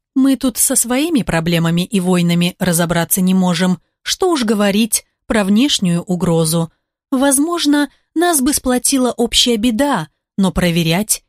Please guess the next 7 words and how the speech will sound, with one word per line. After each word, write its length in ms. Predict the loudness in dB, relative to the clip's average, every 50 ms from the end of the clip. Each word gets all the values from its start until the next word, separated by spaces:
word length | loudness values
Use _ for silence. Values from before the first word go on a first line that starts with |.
| _
не 100 | -2 -2
хотелось. 680 | 0 0 -2 -2 0 0 0 0 0 0 0 0 -2 -2 _ _ _ _ _ -6
Значит, 760 | -4 -2 0 0 0 0 0 -2 -2 -2 -4 -4 -6 -14 -16 _ _ _ _ _ _ -2
на 140 | 0 2
Минардине 920 | 2 4 2 2 2 2 0 0 0 0 2 2 2 0 0 0 -2 -4 -6 _ _ _ _ _
мне, 380 | 0 2 2 2 2 2 0 0
магу-портальщику, 1120 | 0 0 0 -2 -2 -2 -2 -4 -4 -2 -2 -2 -2 0 -2 -2 -4 -4 -2 -2 -2 -2